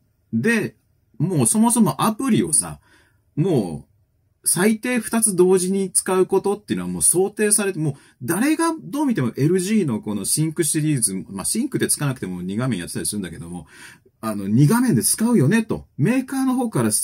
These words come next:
もうそれを進めてるわけですから、それをサクサク動かすためには、まあ、最低、今の時期だったら十二ギガでしょっていう感じなんでしょうね。これすごく良くないですか？まあ、ストレートにつ-、もうストレートだけでも二画面にしなくて使うっていう場合も、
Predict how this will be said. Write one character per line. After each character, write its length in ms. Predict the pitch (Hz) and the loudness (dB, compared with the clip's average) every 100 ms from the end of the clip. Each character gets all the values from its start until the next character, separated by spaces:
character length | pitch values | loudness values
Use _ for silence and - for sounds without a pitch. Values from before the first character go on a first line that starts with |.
| 139 | 0
も 400 | 143 113 87 - | 2 0 -2 -4
う 40 | |
そ 160 | - 180 | -2 2
れ 60 | |
を 60 | 196 | 2
進 320 | 185 180 214 | 2 2 2
め 80 | 214 | 0
て 80 | 214 | -2
る 60 | |
わ 60 | 202 | -6
け 80 | 113 | -6
で 60 | 90 | -8
す 80 | |
か 100 | 95 | -10
ら、 120 | 92 - - - | -16 -18 -20 -8
そ 140 | - 220 | -2 -2
れ 80 | 277 | -2
を 100 | 247 | -4
サ 220 | - 226 | -4 -4
ク 80 | - | -4
サ 140 | 330 | -4
ク 100 | 190 | -2
動 120 | 139 | -2
か 120 | 135 147 | -2 -4
す 100 | - | -2
た 80 | |
め 120 | 110 117 | -2 -2
に 120 | 165 | -4
は、 140 | 156 | -6
ま 160 | 104 82 | -6 -6
あ、 20 | |
最 340 | 78 - 127 160 | -6 -4 -6 -8
低、 340 | - 202 190 _ _ | -6 -4 -4 _ _
今 260 | 147 220 277 | -2 0 0
の 140 | 135 | -2
時 160 | 98 131 | -4 -4
期 60 | 113 | -4
だ 100 | 98 | -4
っ 40 | |
た 100 | 127 | -6
ら 80 | 95 | -6
十 300 | 80 98 104 | -6 -6 0
二 120 | 120 | 0
ギ 100 | 175 | 2
ガ 80 | 208 | 0
で 140 | 143 | 0
し 60 | 175 | 0
ょ 60 | 175 | -4
っ 60 | |
て 140 | - 95 | -6 -10
い 60 | |
う 80 | 87 | -10
感 240 | 87 113 | -4 -4
じ 120 | 127 135 | -2 -2
な 120 | 151 | -2
ん 60 | |
で 100 | 113 | -4
し 80 | - | -6
ょ 60 | 78 | -14
う 40 | |
ね。 160 | 80 78 - - - | -16 -18 -20 -20 -20
こ 220 | - 117 | -12 -2
れ 80 | 175 | 2
す 220 | 175 - | 2 0
ご 120 | 208 233 | -2 -4
く 140 | 131 | 0
良 140 | 110 | 0
く 160 | 107 151 | 0 -4
な 120 | 156 | -2
い 40 | 104 | -2
で 100 | 82 | -4
す 100 | - | -4
か？ 200 | - - _ _ | -8 -18 _ _
ま 140 | 208 | -2
あ、 60 | 160 | 0
ス 160 | - - | 0 -2
ト 140 | 277 | -2
レ 140 | 339 | 0
ー 40 | 349 | 0
ト 120 | 220 | -2
に 160 | 165 143 | -2 -4
つ-、 180 | - _ - | -8 _ -8
も 220 | 160 156 | -4 -2
う 40 | |
ス 80 | 123 | -4
ト 140 | 220 233 | -2 -2
レ 60 | |
ー 40 | 254 | 0
ト 80 | |
だ 140 | 160 151 | -2 -2
け 100 | 147 | -2
で 80 | 123 | 0
も 140 | 117 | 0
二 120 | 123 | 0
画 120 | 202 | 0
面 120 | 254 214 | -2 -2
に 120 | 147 | -2
し 100 | 156 | -4
な 80 | 160 | -6
く 80 | |
て 80 | - | -4
使 220 | - - 208 | -4 -2 -2
う 80 | |
っ 20 | 226 | -2
て 140 | - | -4
い 80 | 92 | -4
う 60 | |
場 160 | 147 90 | -4 -4
合 100 | 135 | -2
も、 380 | 170 202 151 | 0 0 -2